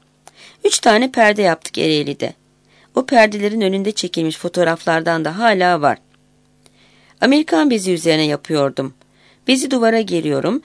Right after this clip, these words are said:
resmi siyah beyaz işliyordum. Fotoğraf da siyah beyaz olduğu için renkli resme gerek yoktu. Fotoğrafçılardan biri Aziz Ağa adında bir adamdı.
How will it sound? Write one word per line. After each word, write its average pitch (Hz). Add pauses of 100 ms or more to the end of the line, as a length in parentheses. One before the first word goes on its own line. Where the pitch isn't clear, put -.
(220)
resmi 247
siyah 247
beyaz 202
işliyordum. 147 (640)
Fotoğraf 262
da 254
siyah 233 (100)
beyaz 180
olduğu 170
için 156
renkli 185
resme 175
gerek 170
yoktu. - (1400)
Fotoğrafçılardan 302
biri 196
Aziz 240
Ağa 190
adında 175
bir 170
adamdı. 143